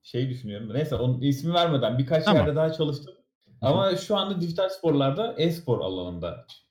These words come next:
Speaker 1: şey gösteriyoruz, faaliyet gösteriyoruz. Turnuvalar ve şeyler üzerine. Turnuva düzenleme,
Speaker 2: Hmm,
Speaker 1: hatta
Speaker 2: organizasyon.
Speaker 1: pub G turnuvaları üzerine çalışıyoruz. Geçen hafta işte s-,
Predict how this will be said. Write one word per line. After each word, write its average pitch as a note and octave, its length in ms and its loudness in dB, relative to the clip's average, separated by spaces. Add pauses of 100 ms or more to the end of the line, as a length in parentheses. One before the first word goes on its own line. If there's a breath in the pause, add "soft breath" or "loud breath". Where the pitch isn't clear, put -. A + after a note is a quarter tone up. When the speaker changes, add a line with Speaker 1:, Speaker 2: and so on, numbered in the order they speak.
(140)
Speaker 1:
şey G#2+ 300 -4
gösteriyoruz, F2+ 640 -6
faaliyet G#2 320 0
gösteriyoruz. D3 480 -8
Turnuvalar C#3+ 680 4
ve C3+ 240 2
şeyler A#2 260 0
üzerine. F2 420 -4
Turnuva B2 280 2
düzenleme, G#2+ 680 -4 (540)
Speaker 2:
Hmm, A2 240 0
Speaker 1:
hatta A2 180 -2
Speaker 2:
organizasyon. G#2+ 580 0
Speaker 1:
pub B2 100 -4
G C3+ 120 4
turnuvaları B2+ 440 6
üzerine B2 480 0
çalışıyoruz. G#2+ 520 -6
Geçen A2+ 280 -4
hafta A#2 280 -2
işte A#2 200 -8
s-, - 200 -18